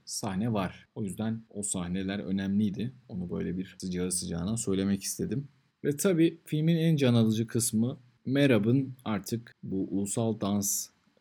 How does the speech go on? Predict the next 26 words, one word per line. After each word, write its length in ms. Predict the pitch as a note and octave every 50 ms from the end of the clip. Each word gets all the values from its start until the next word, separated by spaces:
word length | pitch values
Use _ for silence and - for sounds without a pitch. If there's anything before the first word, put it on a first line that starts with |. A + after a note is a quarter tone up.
| _ -
topluluğuna 480 | - F#2 F2 F2 - F2+ F#2 F#2 F#2 F#2
katılmak 440 | F#2 F#2+ - F#2+ F#2+ G2 G2 F#2 -
için 240 | - - G2 F#2+ F#2
girdiği 320 | F2+ F2+ E2+ F2+ G2 A2+
seçmeler. 640 | A#2+ - G2+ F#2 - - E2+ E2+ E2 E2 - - _ -
Merab 280 | - A2+ A2 G#2+ A2+ - -
sakat 440 | - - A#2 A#2 - C#3 B2+ C3 -
sakat 360 | G#2+ G2 - A2+ G#2 - -
da 40 | E2+
olsa 440 | E2 E2+ - - - A2+ A#2+ B2 - - _ _ _ _ _ _ _ _ _ _ _ -
bu 160 | - B2 -
topluluğa 680 | - A2+ G2 - - G2 G2+ G2 G2 G#2 A2+ B2+ C3+ - _ _ _ _ - - - - -
katılmak 420 | - G2+ - G#2+ G#2 G#2+ G#2 -
için 180 | - - F#2+ F2+
yapılan 300 | F2 F2 F#2 F#2 G2 A2+
seçmelere 540 | - - C#3+ A#2 - F2+ F2 F#2+ G#2+ B2
giriyor. 440 | A#2 A#2 A#2 G#2+ G#2 F2 E2+ F2+ - - _ _ _
Pek 280 | - D#3 D3+ - - -
de 120 | D3+ C#3+
böyle 320 | C#3+ C#3 C#3 C#3+ C#3+ C#3+ -
seçilme 520 | - - - B2+ A#2+ - C3+ C3 C#3 C#3 F#2+
ümidinin 640 | A#2+ B2 B2+ B2+ A#2+ A#2+ B2 B2 B2+ B2+ C3 C3 -
olduğunu 480 | - A2 A#2+ A2+ A2 A#2+ A#2+ A#2+ A#2 A#2
da 120 | A#2+ A#2+
düşünmüyor 460 | A#2 A2+ - - B2+ A#2+ G#2+ F#2 E2+
aslında. 500 | E2+ - - - F2 F2 F2 F#2+ A#2+ A#2+